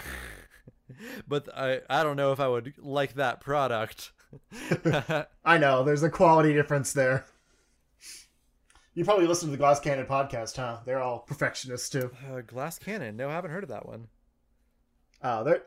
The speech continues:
Speaker 2: they mostly do Pathfinder, but
Speaker 1: Okay.
Speaker 2: um, they have that similar mentality of, like, if it's not perfect, I'm not gonna put it out.
Speaker 1: Yeah. Oh, I mean, perfection isn't, you know, like, <sighs> I mean, perfection is definitely something you should, I don't necessarily think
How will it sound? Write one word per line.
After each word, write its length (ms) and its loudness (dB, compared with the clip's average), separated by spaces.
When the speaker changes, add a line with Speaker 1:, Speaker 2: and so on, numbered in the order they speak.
Speaker 2:
they 260 4
mostly 240 2
do 100 4
Pathfinder, 680 -6
but 380 -4
Speaker 1:
Okay. 260 -8
Speaker 2:
um, 380 -10
they 100 2
have 120 4
that 160 0
similar 260 0
mentality 540 -4
of, 100 -8
like, 160 -6
if 100 -12
it's 140 -8
not 160 -4
perfect, 320 -4
I'm 100 -8
not 180 -6
gonna 140 -8
put 140 -8
it 80 -10
out. 240 -10
Speaker 1:
Yeah. 460 -2
Oh, 140 2
I 100 0
mean, 380 -4
perfection 500 -4
isn't, 440 -6
you 140 -8
know, 220 -2
like, 340 -8
<sighs> 500 -14
I 100 -10
mean, 400 -6
perfection 440 -4
is 80 -8
definitely 260 -2
something 200 -10
you 60 -8
should, 300 -12
I 160 -4
don't 180 -4
necessarily 480 -8
think 360 -12